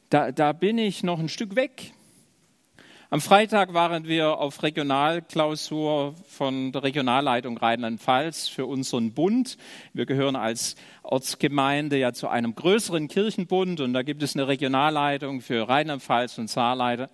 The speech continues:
äh, Saarland. Da hatten wir Klausur. Und unter anderem, äh, hatten wir so mal darüber gesprochen, ja, die Pastoren, die sind ganz gut,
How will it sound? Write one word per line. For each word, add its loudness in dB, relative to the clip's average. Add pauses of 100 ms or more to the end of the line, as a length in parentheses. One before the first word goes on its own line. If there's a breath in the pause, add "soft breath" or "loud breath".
äh, 2
Saarland. -2
Da -2
hatten -2
wir -4
Klausur. 0 (760 loud breath)
Und 2
unter 4
anderem, 2
äh, -6
hatten 4
wir 0
so -2
mal 2
darüber 0
gesprochen, 0
ja, 4
die -2
Pastoren, -2
die 0
sind 0
ganz 2
gut, 2